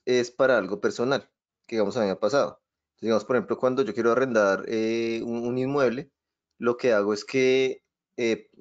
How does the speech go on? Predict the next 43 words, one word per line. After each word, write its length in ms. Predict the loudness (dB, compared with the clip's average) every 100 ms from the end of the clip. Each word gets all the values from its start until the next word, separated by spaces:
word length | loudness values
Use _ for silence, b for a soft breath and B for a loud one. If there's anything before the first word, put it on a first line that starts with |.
| _
o 40 | 0
sea, 240 | 2 2
no 340 | -4 -4 0 0
siendo 240 | 0 -2
mi 80 | -2
negocio 260 | -2 -2 -4
principal, 400 | -6 -4 -4 -6
porque, 200 | -18 -16
pues, 140 | -8
yo 80 | -6
no 100 | -2
me 120 | -2
dedico 260 | -2 0 0
a 80 | 0
eso, 240 | -2 -12 _ _ _ _ _ _ _
bueno, 220 | -4 -4 _ _ _ _ _ _ _
sí, 100 | -2
o 20 | 2
sea, 100 | 4
digamos, 220 | 2 4
no, 100 | 4
no 120 | 4
es 60 | 2
mi 100 | 2
negocio 280 | 2 0
principal, 380 | -6 -6 -6 -6 _ _
o 20 |
sea, 160 | -10 -6
yo 160 | -4
no, 240 | -4 -4 -4
no, 140 | -4
no 120 | -4
tengo 160 | -2 -2
una 80 | 0
inmobiliaria 540 | 2 2 2 2 0
que 100 | 0
haga 200 | 0 2
eso, 200 | 0 -4 -16 _ _ _ _
¿sí? 200 | -8 -8 _ _ _ _ _ _ 0
Pero 880 | 4 6 6 4 4 2 -2 -6 _
es 160 | -8 -4
para 200 | 0 0
mí, 220 | -2